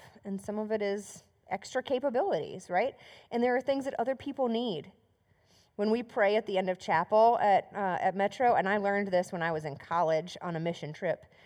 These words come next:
um, we pray with our thumbs to the left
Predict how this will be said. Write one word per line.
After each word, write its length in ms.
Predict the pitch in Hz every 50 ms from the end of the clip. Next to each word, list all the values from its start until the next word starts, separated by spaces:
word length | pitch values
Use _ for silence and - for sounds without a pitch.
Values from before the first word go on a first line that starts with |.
| - - _ _ -
um, 400 | 208 196 170 160 165 135 - - - - _ _ -
we 140 | 208 220 220
pray 560 | 214 - 262 214 208 208 208 202 214 202 - _ - _ _ -
with 160 | 196 208 220
our 120 | 202 208
thumbs 520 | 214 - - 208 214 214 226 233 233 - -
to 100 | - 254
the 140 | 190 175
left 540 | 156 156 160 - 294 - - - - - -